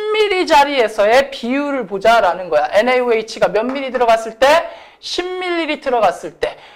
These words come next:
그럼 엔에이오에이치가 십 밀리리터가 들어가면 나트륨 이온이 몇 개가 있어요?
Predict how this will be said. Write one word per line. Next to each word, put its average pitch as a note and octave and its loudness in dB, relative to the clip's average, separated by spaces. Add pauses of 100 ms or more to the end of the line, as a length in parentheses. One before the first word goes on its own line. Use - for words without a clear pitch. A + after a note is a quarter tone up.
그럼 C4+ 4
엔에이오에이치가 E4 4
십 D#4 -4
밀리리터가 E4 0
들어가면 A#3+ 0
나트륨 C#4 0
이온이 B3+ -2
몇 G3 0
개가 B3 2
있어요? G#3+ 0